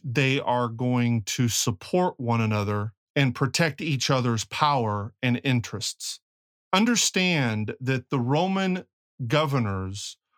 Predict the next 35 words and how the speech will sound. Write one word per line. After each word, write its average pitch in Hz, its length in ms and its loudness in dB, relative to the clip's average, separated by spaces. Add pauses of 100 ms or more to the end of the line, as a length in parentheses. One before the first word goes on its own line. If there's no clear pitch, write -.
(140)
are 143 80 4
not 151 240 2
going 143 220 2
to 135 80 2
live 123 200 2
in 113 120 2
Jerusalem. 98 580 -4 (180)
Now, 104 300 0
when 110 120 0
Herod 175 420 2
was 131 200 0
king, 139 500 0
his 139 360 2
primary 170 640 0
palace 165 540 -2
was 120 160 -2
in 117 100 0
Jerusalem. 110 680 -2 (920)
But 147 120 -2
the 156 80 2
Roman 202 340 2
governors 170 460 0
are 135 40 0
not 135 220 0
going 131 220 0
to 120 80 0
live 117 200 0
in 113 120 0
Jerusalem. 110 500 0
They're 170 220 2
going 160 260 2
to 131 60 0
live 131 340 0
at - 180 -6
Caesarea, 123 800 0